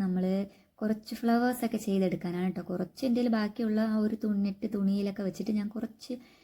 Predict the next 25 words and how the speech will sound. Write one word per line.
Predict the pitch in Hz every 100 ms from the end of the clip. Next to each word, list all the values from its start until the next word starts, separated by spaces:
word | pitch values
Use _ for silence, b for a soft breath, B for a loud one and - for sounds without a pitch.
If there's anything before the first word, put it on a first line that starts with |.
| B -
ഫ്ലവേഴ്സ് | 247 247 254 247 226
ചെയ്യാമെന്ന് | 214 208 202
വിചാരിച്ചിട്ടുണ്ട്. | 180 180 180 - 185 180 214 254 B B B
ആ | 226
ഒരു | 208 208 208
യോക്കിലും | 202 196 208 196 233 208
ആ | 202
ഒരു, | 196 202 202 202 202 202 B B -
ഉം, | 220 208 208 202
സ്കേർട്ടിലും | 240 247 247 220
ഒക്കെ | 214 214
കൊടുക്കാമെന്ന് | 196 190 220 220
വിചാരിച്ചിട്ടാണ് | 185 185 190 - 175 175 240 240
ചെയ്യുന്നത്. | 220 185 170 196 262 b b b -
വീഡിയോയിൽ | 262 269 277
കാണുന്നത് | 254 214 220 233 220
പോലെ | 208 202
തന്നെ | 208 214
ഒരു | 214 196
റൗണ്ടിന് | 196 202 214 214
തുണി | 208 190 208
വെട്ടിയെടുത്തിട്ട് | 190 - 185 170 160 - 202 220 B B -
പതിയെ | 202 190 220 240 240
പതിയെ | 196 190 220 220
പുറത്ത് | 202 208 208 -